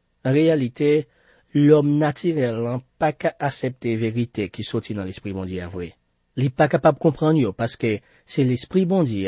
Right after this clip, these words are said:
a ki pou ede l egzaminen yo. E m kwè se pou sa Jida pa t idantifye senyè a. O kòmansman, jan nan kòmansman levanjili a, nan Jan, premier vèsè 14, te konfime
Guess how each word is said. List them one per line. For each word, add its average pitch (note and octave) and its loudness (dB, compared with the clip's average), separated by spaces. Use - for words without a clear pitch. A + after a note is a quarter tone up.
a F#2 -10
ki A#2 -10
pou A2+ -4
ede G#2+ -4
l G2 -2
egzaminen F#2 -6
yo. D2+ -16
E B2+ -2
m A#2+ 0
kwè B2+ -2
se B2 -6
pou B2+ 0
sa A2 -2
Jida G#2+ -6
pa G#2+ -4
t - -16
idantifye A#2+ -2
senyè G2 -4
a. F2 -10
O E2+ -12
kòmansman, E2+ -14
jan C3 0
nan F2 -8
kòmansman A2+ -4
levanjili A#2 -2
a, B2 -2
nan G#2+ -6
Jan, G2+ -8
premier G#2+ -6
vèsè F#2+ -12
14, A2+ -6
te G2+ -10
konfime A2 -6